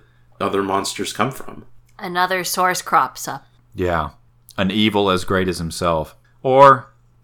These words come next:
Speaker 3: maybe what a monster is in this context, at least according to Fi, is different than what a monster will eventually be.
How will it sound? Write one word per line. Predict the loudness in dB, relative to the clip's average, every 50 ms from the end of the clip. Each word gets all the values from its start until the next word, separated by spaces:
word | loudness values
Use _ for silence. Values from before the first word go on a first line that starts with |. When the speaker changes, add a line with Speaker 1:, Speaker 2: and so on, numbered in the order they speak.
| -20 -20 _ _ _ -10
Speaker 3:
maybe | -4 -4 -2 -2 -2 -2 -2 -4 -4 -6 -10 -12
what | -4 -2 -2 -2 -2 -2 -4
a | -2 -2
monster | 0 2 2 2 2 2 0 -2 -4 -2 -2 -2 -2
is | -2 0 2 2 2 2 2 -2 -6
in | -6 -6 -4
this | -4 -6 -6
context, | -8 -6 -4 -4 -4 -2 -2 -2 -4 -4 -4 -6
at | -8 -4
least | -2 -2 -2 -2 -2
according | -4 -2 0 0 0 0 -2 -4
to | -6
Fi, | -2 0 0 0 2 2 0 0 -2 -6 -12 -20 -20 -20 -8
is | -4 -4 -4 -4 -4 -8
different | -2 0 -2 0 0 -2 -4 -4 -6
than | -8 -6 -4 -4 -4 -4 -4 -2
what | 0 0 0 -2 -4 -6
a | -6 -4
monster | -2 0 0 0 0 -2 -4 -6 -4
will | -4 -2 -4
eventually | -2 -2 -2 -4 -4 -4 -4 -4 -4 -4 -4
be. | -4 -6 -8 -8 -8 -12 -20 _